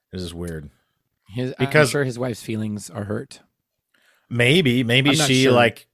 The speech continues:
Speaker 1: hated him or so-, I don't
Speaker 2: Yes.
Speaker 1: know, like.
Speaker 2: Okay. Fair enough.
Speaker 1: Yeah. It is, it, it is interesting, though, because I think universally, like, the reaction to much of that has been so universally negative, you know?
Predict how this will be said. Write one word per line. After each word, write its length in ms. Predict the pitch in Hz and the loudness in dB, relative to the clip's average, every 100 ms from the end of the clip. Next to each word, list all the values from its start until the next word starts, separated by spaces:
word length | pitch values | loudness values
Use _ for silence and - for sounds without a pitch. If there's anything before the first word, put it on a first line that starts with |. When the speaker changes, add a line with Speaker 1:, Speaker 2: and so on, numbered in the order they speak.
| - | -6
Speaker 1:
hated 380 | 104 135 160 107 | 0 0 2 0
him 100 | 98 | -2
or 60 | |
so-, 160 | - 110 | -4 -2
I 120 | 123 | 0
don't 120 | 131 | 2
Speaker 2:
Yes. 160 | 156 131 | 2 2
Speaker 1:
know, 60 | 90 | 0
like. 300 | 98 - - _ _ _ _ _ _ _ _ _ _ _ _ _ - | -8 -10 -16 _ _ _ _ _ _ _ _ _ _ _ _ _ -8
Speaker 2:
Okay. 380 | 113 113 104 98 _ _ _ _ _ _ _ | -6 -6 -10 -14 _ _ _ _ _ _ _
Fair 180 | - 123 | -4 -2
enough. 380 | 110 110 104 - _ _ _ _ _ _ _ _ _ _ _ _ - | -2 -4 -8 -16 _ _ _ _ _ _ _ _ _ _ _ _ -8
Speaker 1:
Yeah. 380 | 98 85 78 - _ _ | -6 -6 -10 -14 _ _
It 100 | 113 | 0
is, 320 | 135 - - _ - | 0 0 -4 _ -12
it, 160 | 107 - | -12 -4
it 140 | 135 135 | 0 4
is 180 | 156 131 | 4 2
interesting, 480 | 131 127 - 110 | 0 0 -2 -4
though, 140 | 104 98 | -6 -8
because 260 | 98 113 | -6 -2
I 80 | 110 | -2
think 380 | - - 127 - | -2 -4 -4 -8
universally, 720 | 107 113 120 107 107 - 98 | -10 -6 -4 -2 -2 -4 -8
like, 320 | 101 101 - _ _ _ - | -6 -6 -8 _ _ _ -6
the 80 | 113 | -2
reaction 540 | 113 113 110 107 95 | 2 2 2 -4 -8
to 80 | 101 | -6
much 240 | 101 98 | -6 -6
of 100 | 95 | -6
that 220 | 92 90 | -6 -6
has 180 | 90 90 | -6 -8
been 320 | 85 90 87 82 _ _ _ | -8 -10 -10 -14 _ _ _
so 540 | - - 104 95 95 | -6 -4 -2 -2 -4
universally 600 | 92 92 92 87 87 90 82 | -6 -8 -8 -8 -8 -8 -10
negative, 520 | 85 78 76 73 85 | -10 -12 -14 -16 -16
you 100 | 80 | -14
know? 220 | 78 | -14